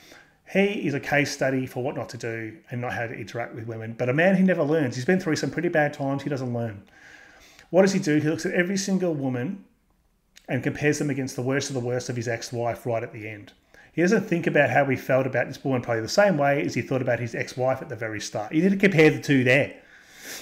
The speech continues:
That's how guys get sucked back in. You live in a shit life. You live in this, uh, marriage like this guy on the screen here, where you're, you're, um, you're fucking walking on eggshells in your house 'cause you're scared your missus is gonna throw fucking plates at your head. You know,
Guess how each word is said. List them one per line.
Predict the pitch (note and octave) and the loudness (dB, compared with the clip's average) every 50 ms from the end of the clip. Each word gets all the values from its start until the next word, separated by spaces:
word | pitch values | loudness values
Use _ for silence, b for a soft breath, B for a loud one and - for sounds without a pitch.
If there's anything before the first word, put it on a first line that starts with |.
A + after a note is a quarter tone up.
| B B B B B | B B B B B
That's | - D#3 D3+ - | -2 0 4 6
how | G3+ G3 | 8 8
guys | E3 C#3 D3+ C#3 D3 D3+ D3 - | 8 6 4 4 4 2 2 0
get | D3+ D3+ | -4 -6
sucked | - - - - E3 D#3+ - - - | -6 -4 0 0 0 0 -2 -4 -4
back | D3 C#3 C#3 C#3 - - | -2 -2 -2 -4 -8 -8
in. | D3 A#2 C#3 C#3+ A2 F#2 - _ _ _ B B B B B B B | -6 -2 -2 -2 -4 -6 -10 _ _ _ B B B B B B B
You | C#3 C3 | -4 0
live | D#3 E3+ F3+ | 0 0 0
in | E3+ | 0
a | D3 | 0
shit | A#2+ - - F#3+ G3 F#3+ | -2 -2 -4 -4 -4 -2
life. | D3+ C#3+ D3+ C3+ A2 - | 0 0 0 0 -2 -4
You | C3 B2+ | -4 -4
live | C3 C#3 C#3 | -2 -2 0
in | C#3+ C3+ | 0 -2
this, | B2+ B2 B2 - - | -2 -2 -2 -2 0
uh, | B2 A#2 A#2 | 0 0 2
marriage | A#2+ D#3 E3 E3 D#3 C#3+ | 2 4 6 6 4 4
like | D3+ - - | 2 0 -2
this | D#3 D3 - | -2 -2 0
guy | - D#3 C#3 C3+ C3+ | 0 2 2 2 2
on | C3 B2+ | 0 0
the | B2 A#2 | -2 -6
screen | - - - C3+ B2 B2 C3 C3 C3+ | -8 -8 -6 -6 -4 -4 -2 -2 -2
here, | C3 A#2 B2 A2+ A2 | -2 -4 -6 -6 -6
where | A2 A2 | -6 -6
you're, | A2+ A2 A2 - B B B B B B B | -6 -8 -8 -10 B B B B B B B
you're, | - C3 B2+ B2+ B2+ | -2 2 4 6 6
um, | B2 A#2+ A#2+ A#2 A2 B B B B B B B B B B B B B _ _ _ _ _ | 6 6 4 0 -6 B B B B B B B B B B B B B _ _ _ _ _
you're | - C#3 | -10 -2
fucking | - - E3 C#3+ - D#3+ C#3 C3+ | 2 2 2 4 2 0 0 2
walking | C#3 C#3+ C#3 - D#3 | 0 0 0 0 0
on | C3 B2 | 0 0
eggshells | B2 B2+ B2 - - C3+ B2 - | 0 -2 -2 -2 -2 -2 -2 -2
in | A#2+ | -4
your | A#2 G2+ | -4 -2
house | G2+ B2+ C3 B2 - | 0 0 0 0 -2
'cause | - A#2 - | -4 -6 -6
you're | A#2+ | -6
scared | - - - C3+ C3+ C3+ A#2+ | -6 -2 0 0 0 0 0
your | A#2 A#2+ | -2 -4
missus | B2+ B2+ - C3+ A#2 | -4 -2 -4 -4 -4
is | A2 | -4
gonna | - C#3+ B2 A2+ | -2 -2 -4 -4
throw | - - C3 A#2+ A#2 | -4 -4 -4 -4 -4
fucking | - - C#3+ B2 - C3 A#2 | -2 -4 -4 -4 -4 -6 -6
plates | - B2 B2 B2+ A#2+ - | -4 -2 -2 -2 -4 -6
at | - | -6
your | - C3+ F#2+ | -6 -6 -4
head. | A#2 A#2+ A2 - - _ _ _ - | -4 -6 -8 -8 -14 _ _ _ -10
You | B2+ A#2+ | -6 -4
know, | B2 C3+ D3+ F#3 | -2 0 -2 -2